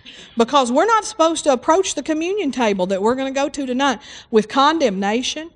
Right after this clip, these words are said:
feeling bad about ourselves. No, we're the righteousness of God in Christ Jesus. We've been washed in the blood, and I believe when we go w-, with condemnation,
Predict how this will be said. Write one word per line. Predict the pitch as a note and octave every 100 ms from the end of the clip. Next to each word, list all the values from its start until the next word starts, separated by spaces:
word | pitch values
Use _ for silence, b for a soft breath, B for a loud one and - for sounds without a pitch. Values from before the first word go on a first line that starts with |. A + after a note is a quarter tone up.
| _
feeling | A#3 G#3+ E3+
bad | E3 F#3 B3
about | C4+ D4 D4
ourselves. | D4 C#4+ D#4 D#4 D#4+ F4 - _ _ B B B -
No, | C4 F4 A#4 D4
we're | A3 B3 C4+
the | B3
righteousness | A#3 C#4 D#4 F4 D#4 F4+ F4+
of | B3+ A3+
God | C4+ D4+ E4+
in | D4+
Christ | - E4 E4+ -
Jesus. | - F#4+ A#4+ - E3+ - B B -
We've | E4+ A4+
been | C4+
washed | G#3+ B3 D#4+ F4+ D#4
in | C4+
the | B3
blood, | A#3+ D#4 F#4+ B B
and | C4+ C#4+
I | F4
believe | G#4 F4+ F#4 F4+
when | D#4+ D4
we | F4+
go | E4 E4+ F4 B B
w-, | D#4 C#4+
with | C#4
condemnation, | C#4 D4 E4+ E4 D4 D#4 E4+ - E4+